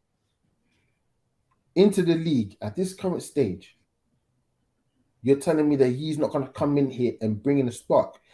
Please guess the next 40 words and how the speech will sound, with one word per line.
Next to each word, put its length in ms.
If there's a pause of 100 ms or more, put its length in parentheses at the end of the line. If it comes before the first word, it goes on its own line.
(120)
And 160
if, 280 (120)
all 140
right, 100
cool, 220 (280)
I 100
hear 180
that. 180
Maybe 320
it's 120
an 60
adjustment 420
period. 200
Maybe 220
it's 120
time 260
where 80
he 100
needs 220
to 200 (220)
learn 320
the, 320
learn 240
the 80
league, 340
all 140
this, 260
that, 200
all 180
that, 140
blah, 160
blah, 160
blah, 180
blah, 180
blah. 260 (360)
That's 200
all 220
great 240
and 140
good. 200